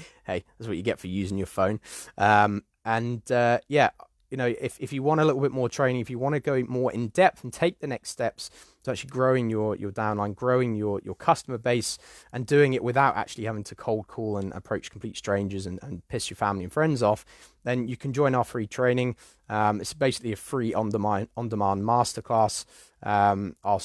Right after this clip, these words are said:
I'll stick the link below <clears throat> so you can jump on that. Again, it is absolutely free. It's about fifteen minutes, um, and you can keep your, your credit card in your purse or your wallet because there's nothing to buy. Um, and, uh, yeah,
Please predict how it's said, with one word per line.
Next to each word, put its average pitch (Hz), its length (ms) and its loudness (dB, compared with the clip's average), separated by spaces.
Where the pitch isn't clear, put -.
I'll 120 100 2
stick - 240 -12
the 110 80 -6
link 107 280 -6
below 104 380 0
<clears throat> 202 180 6
so 127 140 -2
you 101 160 -2
can 101 120 -10
jump 104 260 -4
on 95 160 -6
that. 101 200 2
Again, 123 180 2
it 123 80 0
is 120 100 0
absolutely 110 340 -2
free. 156 360 2
It's 120 120 -6
about 135 220 0
fifteen 110 420 -8
minutes, 110 380 -6
um, 107 280 4
and 98 120 -6
you 113 80 -6
can 117 120 -8
keep 127 200 -6
your, 107 360 2
your 101 240 -8
credit 107 240 -2
card 98 240 2
in 95 80 -4
your 87 80 -6
purse 98 380 -4
or 92 60 -8
your 92 100 -8
wallet 95 320 -2
because - 320 -12
there's 101 140 -10
nothing 85 260 -6
to 92 80 -12
buy. 95 320 2
Um, 98 600 -2
and, 110 360 -8
uh, 127 200 0
yeah, 156 220 2